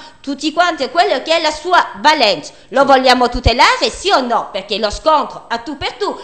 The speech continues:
sicuramente non porta da nessuna parte. Ok, stamattina c'è stato questo incontro, per l'ennesima volta, eh, ci sarà una conseguenza, non ci sarà,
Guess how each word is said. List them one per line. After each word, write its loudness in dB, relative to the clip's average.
sicuramente -2
non -4
porta 0
da -2
nessuna -10
parte. -14
Ok, -4
stamattina -6
c'è -10
stato -6
questo -6
incontro, -10
per -6
l'ennesima 0
volta, 2
eh, 0
ci -10
sarà -4
una -4
conseguenza, -6
non -12
ci -16
sarà, -6